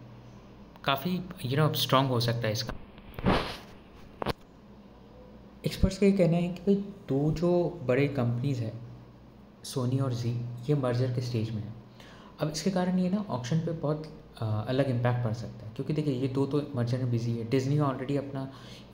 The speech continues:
India wing बेचने की कोशिश में है, अपना strategic buyer ढूंढ रहा है, तो इसके कारण experts बोले कि बहुत ज़्यादा इनको price मिलेगा नहीं। हाँ, Reliance Jio भी, देखिए तीन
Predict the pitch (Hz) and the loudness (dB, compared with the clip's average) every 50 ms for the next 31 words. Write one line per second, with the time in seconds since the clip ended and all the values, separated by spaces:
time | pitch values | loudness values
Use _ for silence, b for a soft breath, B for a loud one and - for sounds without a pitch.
0 | - 131 123 120 120 131 123 117 127 127 127 120 120 117 - - 131 120 120 117 | -2 0 2 4 4 4 4 4 2 -2 0 0 0 0 0 0 0 -2 -2 0
1 | 117 113 110 117 120 120 - 117 117 113 113 113 117 113 - - 123 117 - - | 0 0 -2 -2 -4 -4 -4 -2 -2 -2 -2 -4 -6 -8 -8 -6 -6 -4 -4 -4
2 | 120 117 117 117 117 117 117 113 113 113 - 113 113 110 117 113 110 110 110 B | -4 -2 -2 -4 -2 -2 -2 -2 -2 -2 -2 -2 -2 -2 -4 -4 -4 -6 -6 B
3 | B B B B B B B B B - - - 214 214 202 - - - - - | B B B B B B B B B -8 -4 -2 -2 -2 -2 -4 -8 -10 -12 -10
4 | - - 147 - 185 175 190 190 190 196 190 156 - - 185 180 180 - 175 180 | -10 -8 -4 -2 -2 0 2 4 4 4 4 2 0 -2 -2 -2 0 0 0 0
5 | 185 196 196 - - - 120 147 - - 165 165 175 165 165 170 165 - 135 151 | 0 0 -2 -2 -2 0 0 2 2 2 0 0 0 0 0 -2 -2 0 0 0
6 | 156 156 117 113 113 110 104 98 101 98 98 - 139 120 107 113 110 110 120 131 | 0 0 0 0 0 0 0 -2 -2 -4 -4 -4 -2 -2 0 0 0 0 0 0
7 | 139 143 - - - 123 127 135 127 131 127 - - - - 127 147 151 160 151 | 0 0 -2 -2 -2 0 0 0 0 -2 -6 -8 -10 -10 -4 -2 0 0 0 2
8 | 165 160 160 170 | 2 2 2 2